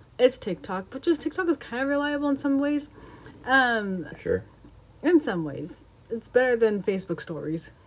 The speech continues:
Speaker 1: which is interesting. Um,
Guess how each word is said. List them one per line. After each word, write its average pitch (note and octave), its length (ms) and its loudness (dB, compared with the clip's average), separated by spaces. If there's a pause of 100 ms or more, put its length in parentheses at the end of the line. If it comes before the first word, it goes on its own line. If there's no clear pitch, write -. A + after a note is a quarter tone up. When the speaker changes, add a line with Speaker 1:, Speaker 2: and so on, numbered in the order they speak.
(500)
Speaker 1:
which F#3+ 260 -10
is E3+ 220 -8 (180)
interesting. E3 480 -8 (460)
Um, F#3+ 500 2